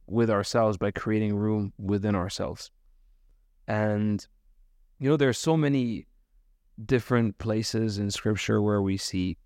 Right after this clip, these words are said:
fasting or we see an attitude of fasting. It's not only like, okay, now there's a fast proclaimed across a nation or across a church, but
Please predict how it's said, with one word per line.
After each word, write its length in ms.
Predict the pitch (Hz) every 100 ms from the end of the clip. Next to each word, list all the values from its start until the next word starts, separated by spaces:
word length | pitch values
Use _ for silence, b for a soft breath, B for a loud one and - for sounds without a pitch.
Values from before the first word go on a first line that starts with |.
| -
fasting 600 | - 92 92 - 117 117
or 160 | 107
we 140 | 104 101
see 400 | - 104 104 98 - - - - - - -
an 140 | 117 - -
attitude 520 | 131 160 131 123 110
of 100 | 98
fasting. 460 | - 101 95 104
It's 140 | 98 -
not 180 | 147 127
only 340 | 135 131 120
like, 360 | 113 107 104 - -
okay, 320 | - 110 107
now 280 | 110 110 110
there's 300 | 113 110 104
a 180 | 104 98
fast 440 | - 110 110 -
proclaimed 580 | - 110 - 113 113 107
across 380 | 104 120 113 -
a 60 |
nation 500 | 107 113 110 - 110
or 120 | 110 101
across 340 | - 113 -
a 60 | 104
church, 460 | - 120 117 -
but 180 | - 110